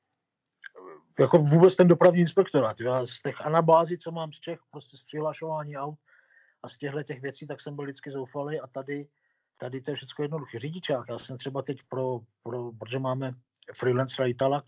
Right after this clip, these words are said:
kterému jsem potřeboval, aby mohl jezdit s kamionem, jsem byl minulý týden vyřizovat řidičák, jo. To už je asi pátý řidičák, který takhle vyřizu, ale pokaždý mě to překvapí. Přijdu tam, přišel jsem tam s ním, on jim ukázal ten italský, oni mi ho vyměnili, ale ten italský mu nechali, protože on má jenom zase, on má specialitu, že má,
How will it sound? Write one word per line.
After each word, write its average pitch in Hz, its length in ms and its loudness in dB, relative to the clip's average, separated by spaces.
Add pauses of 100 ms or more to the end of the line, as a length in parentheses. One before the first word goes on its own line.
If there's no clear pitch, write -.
kterému 127 260 -6
jsem 123 180 -8
potřeboval, 123 360 -6
aby 123 120 -8
mohl 123 160 -4
jezdit 123 180 -8
s - 40 -16
kamionem, 127 420 -4 (500)
jsem 131 180 -4
byl 131 140 -2
minulý 127 280 -2
týden 127 240 -4
vyřizovat 123 400 -4
řidičák, 123 580 -6
jo. 80 240 -12 (160)
To 101 100 -12
už 92 120 -8
je 107 60 -2
asi 107 160 -6
pátý 107 340 -2
řidičák, 107 300 -8
který 107 140 -8
takhle 107 200 -6
vyřizu, 113 360 -4
ale 120 100 -2
pokaždý 120 380 -4
mě 123 120 -4
to 120 100 -8
překvapí. 123 420 -6
Přijdu 107 300 -10
tam, 139 200 0
přišel 131 200 -2
jsem 127 140 -6
tam 110 180 -10
s - 100 -12
ním, 156 240 0 (640)
on 123 140 0
jim 123 120 -2
ukázal 123 340 0
ten 113 140 -8
italský, 131 440 0
oni 127 200 -2
mi 127 120 -6
ho 117 160 -2
vyměnili, 139 680 -4 (200)
ale 127 140 0
ten 156 160 0
italský 156 360 2
mu 151 100 -4
nechali, 143 340 -6
protože 120 280 -12
on 127 160 -8
má 131 160 -6
jenom 131 240 -10
zase, 123 220 -12
on 131 140 -14
má 131 100 -12
specialitu, 135 720 -8
že 127 120 -10
má, 127 320 -8